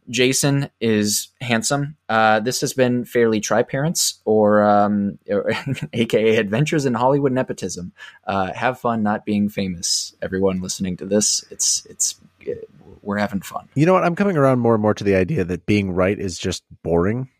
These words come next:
Speaker 2: That, uh, you know, maybe taking the L is, like, the interesting way to live life. That it's,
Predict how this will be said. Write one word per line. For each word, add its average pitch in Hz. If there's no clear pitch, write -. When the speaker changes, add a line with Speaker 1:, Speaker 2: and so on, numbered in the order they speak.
Speaker 2:
That, 90
uh, 82
you 104
know, 98
maybe 98
taking 104
the 92
L 98
is, 90
like, 92
the 90
interesting 107
way 113
to -
live 117
life. 117
That 92
it's, -